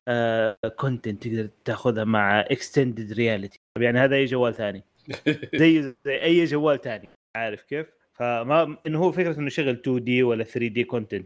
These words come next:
Speaker 1: بس ما في له شيء ثاني يعني. آه، الشيء الثاني اللي كانوا بيتكلموا عنه إنه في احتمال، في احتمالية بين حسب المواصفات وكذا، إنه يقولوا إنه في شيء قريب من إنه هو حيكون مواصفاته، آه، أو في some kind of،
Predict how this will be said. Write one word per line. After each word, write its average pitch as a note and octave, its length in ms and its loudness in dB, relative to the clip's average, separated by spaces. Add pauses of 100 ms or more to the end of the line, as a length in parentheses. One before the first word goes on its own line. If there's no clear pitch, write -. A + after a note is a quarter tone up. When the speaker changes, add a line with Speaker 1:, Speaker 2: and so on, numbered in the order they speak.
Speaker 1:
بس - 180 -8
ما A#2+ 60 0
في A2+ 120 -8
له G2 60 -6
شيء G#2 160 -8
ثاني G2 260 -4
يعني. - 160 -20 (180)
آه، A#2 280 4
الشيء E3+ 380 0
الثاني D3+ 360 0
اللي A#2+ 120 -6
كانوا C3 220 -6
بيتكلموا A#2+ 540 -4
عنه C#3+ 560 -2 (340)
إنه C3+ 500 -2
في A3 480 0
احتمال، C#3+ 540 0 (340)
في E3 60 4
احتمالية C#3 500 2
بين A2+ 320 -2
حسب A#2 380 -6
المواصفات G#2+ 600 -2
وكذا، B2 180 0
إنه G#2+ 140 2
يقولوا A#2 320 2 (360)
إنه B2 140 2
في E3 220 0
شيء D#3+ 320 0
قريب D3 360 4
من B2+ 260 0
إنه B2+ 280 0
هو B2 220 -4
حيكون C#3 260 -2
مواصفاته، D#3 640 -2 (340)
آه، A#2+ 220 4
أو A2+ 400 2
في E3+ 280 2
some - 420 -4
kind C3+ 260 2
of، - 80 -18